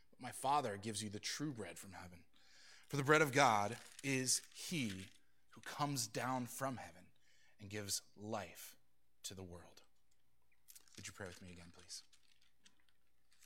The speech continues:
Father in heaven, this morning we indeed ask you would simply do what Jesus has taught us in this.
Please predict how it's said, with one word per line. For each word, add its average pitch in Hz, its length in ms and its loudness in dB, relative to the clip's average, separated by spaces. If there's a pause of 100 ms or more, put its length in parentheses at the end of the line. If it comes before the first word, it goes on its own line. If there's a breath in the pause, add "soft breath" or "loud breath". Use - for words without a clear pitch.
(3250 soft breath)
Father 107 220 2
in 101 60 -6
heaven, 110 220 0
this 107 220 0
morning 107 320 -4
we 104 300 -6 (300)
indeed 104 380 -8
ask - 460 -6 (1160 soft breath)
you 107 140 -6
would 110 120 -4
simply 123 380 0
do 131 440 0 (460 soft breath)
what 113 140 -14
Jesus 139 340 0
has 117 140 2
taught 143 240 4
us - 280 0
in 98 120 -12
this. - 340 -8